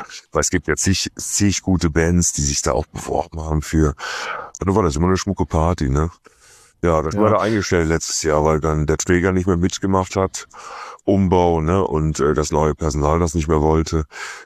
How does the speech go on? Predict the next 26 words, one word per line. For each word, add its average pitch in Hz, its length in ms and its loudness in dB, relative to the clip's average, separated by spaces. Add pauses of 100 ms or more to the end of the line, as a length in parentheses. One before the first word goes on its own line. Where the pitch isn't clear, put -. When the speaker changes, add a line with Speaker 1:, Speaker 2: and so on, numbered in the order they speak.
(320)
Speaker 1:
Da 92 180 2
war 85 140 4
es 85 100 -4
zu 78 180 -2
wild 82 240 4
für 80 140 -2
die 78 180 4
und 71 180 2
dann 69 140 -2
war 69 160 0
es 76 100 -4
das 73 140 -2
schon, 69 300 0
ne? 78 100 -2 (300)
Das 110 140 0
ist 123 40 0
auch - 140 0
schade. 69 420 -2 (540)
Weil 87 160 -2
Bauhaus 90 360 2
hat 95 120 -6
halt 95 160 0
die 92 80 0
Geschichte, 90 520 -2
weil 85 160 2
Zaubertrus 95 840 -2